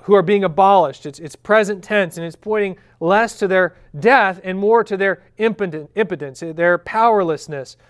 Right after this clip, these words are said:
I think the, the C S B captures that phrase very well. It says that they are,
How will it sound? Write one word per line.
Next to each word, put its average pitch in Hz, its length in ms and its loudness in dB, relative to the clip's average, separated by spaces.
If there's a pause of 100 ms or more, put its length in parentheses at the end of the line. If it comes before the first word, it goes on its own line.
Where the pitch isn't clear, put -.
(300)
I 147 120 -6
think 185 160 -6
the, 170 300 0
the 165 120 -8
C 214 220 -4
S 170 140 -4
B 202 160 -6
captures 196 500 -2
that 180 180 -2
phrase 180 360 -6 (200)
very 180 240 0
well. 190 300 4
It 156 60 -4
says 175 260 -4
that 165 140 -6
they 180 100 -2
are, 170 200 2